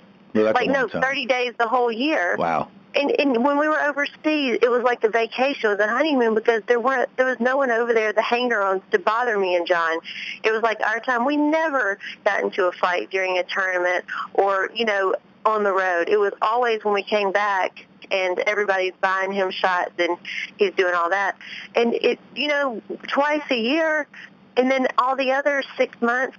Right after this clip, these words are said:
Speaker 2: be perfect. It was hard to leave. And so that's why it ended up being almost ten years.
Speaker 1: The, um, what was I gonna say here? The, uh, when you, when you're in that environment and it's, it's all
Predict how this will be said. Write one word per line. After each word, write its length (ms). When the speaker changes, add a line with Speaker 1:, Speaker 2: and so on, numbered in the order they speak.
Speaker 2:
be 120
perfect. 640
It 80
was 180
hard 480
to 140
leave. 480
And 260
so 180
that's 260
why 180
it 60
ended 200
up 160
being 220
almost 380
ten 240
years. 420
Speaker 1:
The, 320
um, 360
what 120
was 120
I 40
gonna 160
say 160
here? 160
The, 440
uh, 280
when 240
you, 120
when 160
you're 160
in 180
that 160
environment 720
and 140
it's, 220
it's 220
all 200